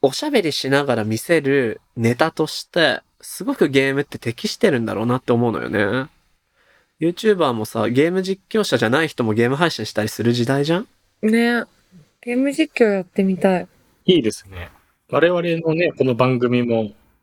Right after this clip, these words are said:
Speaker 3: これからの文化と社会の番組だからね、何もずれてない。
Speaker 1: 裏で話してた僕がゲーミングピーシーを買おうと決心をしたっていうのも、ここで活かせるじゃん。
Speaker 2: そうだよ。
Speaker 3: あと、僕、オンライン上映会とかやりたいですね。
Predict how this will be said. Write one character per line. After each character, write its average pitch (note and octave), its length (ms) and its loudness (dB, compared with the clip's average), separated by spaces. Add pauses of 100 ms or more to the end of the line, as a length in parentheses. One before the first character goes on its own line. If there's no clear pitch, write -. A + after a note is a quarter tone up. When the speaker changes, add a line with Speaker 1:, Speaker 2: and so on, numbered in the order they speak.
Speaker 3:
こ - 100 -2
れ C#3 80 4
か D#3 140 0
ら C#3 100 -2
の G#2+ 100 -6
文 C#3+ 200 0
化 G#2+ 100 -2
と G2 80 -6
社 - 140 -2
会 G#2 200 -4
の F2 200 -8 (480)
番 G#2 180 0
組 G2 160 -2
だ F#2 80 -2
か - 140 -6
ら F2+ 120 -4
ね、 G2 200 -8 (240)
何 B2 240 2
も C3 140 0
ず C3 120 0
れ A2 100 -4
て - 140 -14
な E2 120 -8
い。 - 40 -20 (680)
Speaker 1:
裏 C#3+ 220 2
で C3 80 -2
話 A#2+ 280 -2
し - 20 -12
て - 60 -16
た - 100 -2
僕 G#2+ 220 -6
が B2+ 100 2
ゲ C3 200 2
ー - 20 -4
ミ D3 120 -2
ン C#3+ 40 -2
グ C#3+ 100 -4
ピ D3 120 0
ー - 20 -2
シ C#3+ 200 0
ー A#2+ 40 4
を G#2+ 40 0
買 - 180 0
お A2+ 140 2
う A2 40 -4
と - 140 -18
決 - 200 -2
心 G#2 180 -2
を G2+ 40 -2
し - 100 -8
た G#2+ 120 0
っ - 40 -6
て - 180 -4
い G#2+ 60 2
う G#2 40 0
の G2+ 80 -2
も、 G2+ 260 -4 (160)
こ F3+ 120 0
こ A3 100 4
で G#3 80 2
活 D#3 80 0
か F#3+ 100 -6
せ - 140 0
る B2+ 80 2
じ - 100 -4
ゃ - 20 -20
ん。 - 40 -20 (340)
Speaker 2:
そ C#4+ 300 2
う A#3 60 2
だ F#3+ 120 0
よ。 D#3+ 160 -10 (680)
Speaker 3:
あ E3+ 120 2
と、 A#2+ 160 2
僕、 G#3+ 420 0 (300)
オ F3 140 4
ン A3 80 0
ラ A#3 100 2
イ A3+ 80 0
ン A3 100 0
上 G#3 180 2
映 G3+ 80 -2
会 G2+ 140 -6
と F2+ 80 -8
か F2 60 -4
や F2+ 40 -2
り - 40 -10
た - 60 0
い - 20 -6
で - 60 -10
す - 100 -6
ね。 F2+ 100 -4